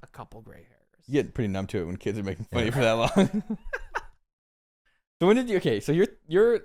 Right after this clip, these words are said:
Speaker 2: thirty-five. When did you start making videos?
Speaker 3: I think at, like, twenty-nine or something like
Speaker 2: 'Cause
Speaker 3: that.
Speaker 2: that's, I don't wanna say that's
Speaker 1: Okay,
Speaker 2: late,
Speaker 1: okay.
Speaker 2: but, like, relatively, I think, to the rest of us, that to me is, like, you went to school, figured your shit out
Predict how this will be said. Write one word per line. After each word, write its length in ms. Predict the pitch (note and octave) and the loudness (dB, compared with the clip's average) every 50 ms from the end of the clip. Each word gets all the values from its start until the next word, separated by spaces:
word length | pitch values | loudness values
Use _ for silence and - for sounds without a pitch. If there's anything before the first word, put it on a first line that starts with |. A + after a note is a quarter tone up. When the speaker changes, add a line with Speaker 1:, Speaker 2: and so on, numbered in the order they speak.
| - - _ | -10 -8 _
Speaker 2:
thirty-five. 440 | F3+ F3 D#3+ D3+ - - B2+ A#2+ A#2+ | -4 -2 -2 -2 0 0 0 0 0
When 100 | C3+ D#3+ | -2 -4
did 120 | F3 F3 E3+ | -4 -4 -4
you 80 | E3 | -6
start 300 | - - - C#3 B2 - | -6 -2 -2 -2 0 0
making 720 | A2+ A#2 A#2 A2 - - A2 G#2 G#2 G2+ G2+ G2 G2 F#2+ G2 | -2 -2 -2 -2 -2 -2 -2 -2 0 -2 -2 -4 -4 -4 -2
videos? 640 | A2+ A2+ G#2+ G2 E2+ C#2+ B1 A#1+ A#1+ A#1 B1 - _ _ _ _ _ _ _ _ _ _ _ _ _ _ _ - | -2 -2 -2 -2 -4 -6 -8 -10 -12 -14 -14 -18 _ _ _ _ _ _ _ _ _ _ _ _ _ _ _ -6
Speaker 3:
I 180 | F#2 G#2 G#2 - - - _ _ _ _ _ - | -4 -4 -4 -4 -6 -16 _ _ _ _ _ -2
think 400 | D#3+ E3 F3 F3+ F3 E3+ D#3 C#3 | -2 0 0 -2 -4 -4 -4 -2
at, 340 | A2+ B2+ B2+ B2 B2 - | 0 0 0 0 0 -2
like, 240 | A#2+ A#2 A#2 A2+ - | -4 -6 -6 -6 -8
twenty-nine 680 | - - - B2 C3 C#3 D3+ D3+ D3 D3 C#3 C#3+ D#3+ E3+ | -14 -6 -2 0 0 2 0 0 0 0 0 -2 -2 -2
or 100 | E3+ E3+ | -2 -4
something 360 | D#3+ - F3 E3 E3+ F3+ E3+ E3+ | -4 -6 -6 -6 -6 -6 -8 -6
like 180 | E3 E3+ - | -8 -10 -8
Speaker 2:
'Cause 200 | - E3 E3 F3 F3+ | -6 -4 0 4 4
Speaker 3:
that. 80 | G3 | 6
Speaker 2:
that's, 240 | C4+ - - - - - _ _ _ _ _ | 4 4 2 -2 -10 -18 _ _ _ _ _
I 60 | D#3 | 4
don't 80 | G3 A#3+ | 4 4
wanna 100 | A#3 A3 | 4 2
say 140 | - G3+ | 2 2
that's 160 | E3 C#3+ C3+ - | 0 0 -2 -2
Speaker 1:
Okay, 100 | - A2+ | -6 -2
Speaker 2:
late, 200 | B2 C3+ C3+ B2 | 0 2 2 2
Speaker 1:
okay. 80 | F#2 F#2+ | 0 -2
Speaker 2:
but, 80 | A2+ A2 | -6 -6
like, 120 | A#2 G#2+ | -4 0
relatively, 480 | A2+ C3 C#3+ D3 D3 - D3+ B2 A#2 G#2+ | 2 4 4 4 2 -2 -2 0 0 -2
I 20 | |
think, 160 | - A2+ G#2+ - | -2 -4 -6 -6
to 80 | G#2 | -6
the 80 | F#2+ F#2+ | -4 -4
rest 220 | F#2+ F#2 F2+ - | -4 -4 -4 -6
of 140 | G#2 G2 A2+ | -6 2 4
us, 520 | C#3+ D#3 C3 G#2+ G2 F#2+ F#2+ G2+ - - - _ _ _ _ | 6 8 8 6 6 2 0 -2 -4 -10 -16 _ _ _ _
that 300 | B2+ C3+ D3+ D3 - - | 4 4 4 4 0 -4
to 80 | - C#3+ | -4 0
me 220 | C3 B2+ B2 A2+ | 0 0 2 0
is, 160 | A2+ G#2+ G#2 | 0 -2 -2
like, 340 | - G2 F#2+ F#2 F#2 - - _ _ _ _ _ | -2 0 0 0 -2 -6 -12 _ _ _ _ _
you 80 | G2+ A#2 | -2 -2
went 120 | C3+ B2+ | 0 0
to 80 | D3+ C#3 | -2 -6
school, 680 | - - - A2+ A2+ A2 A2 G#2+ G2+ G2+ G2+ G#2+ A#2 - _ _ _ _ _ _ _ _ | -6 -10 -8 -4 0 2 2 2 4 2 0 -2 -4 -10 _ _ _ _ _ _ _ _
figured 200 | B2 B2 B2+ B2+ | -2 -2 0 0
your 140 | B2 B2+ C3+ | -2 -4 -6
shit 260 | C3+ - - C#3 A#2+ | -6 -4 -2 0 2
out 420 | A#2 G#2 F2+ F2+ F2+ E2+ C2 - | 2 2 2 2 0 -2 -4 -6